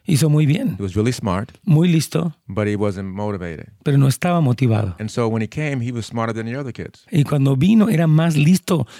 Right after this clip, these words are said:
Speaker 1: más inteligente que los otros
Speaker 2: And he began
Speaker 1: muchachos.
Speaker 2: to help them.
Speaker 1: Y empezó a ayudarles, wow.
Speaker 2: And he loved helping them.
Speaker 1: Y le encantó ayudarlos.
Speaker 2: And then I came for the graduation on Saturday.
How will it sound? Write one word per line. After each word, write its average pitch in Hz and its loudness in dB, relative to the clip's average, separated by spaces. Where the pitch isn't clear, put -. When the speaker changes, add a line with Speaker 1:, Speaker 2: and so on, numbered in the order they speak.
Speaker 1:
más - -2
inteligente 165 2
que 143 -2
los 123 2
otros 135 0
Speaker 2:
And 113 2
he 113 -4
began 120 0
Speaker 1:
muchachos. 113 -8
Speaker 2:
to 117 -6
help 120 -8
them. 117 -8
Speaker 1:
Y 156 2
empezó 143 2
a - 2
ayudarles, 170 2
wow. 254 0
Speaker 2:
And 101 -4
he 107 -6
loved 107 -4
helping 87 -12
them. 85 -16
Speaker 1:
Y 160 2
le 156 2
encantó 156 2
ayudarlos. 117 2
Speaker 2:
And 104 -8
then 117 -2
I 143 -6
came 127 -4
for 107 -8
the 104 -8
graduation 104 -2
on 92 -12
Saturday. 123 -8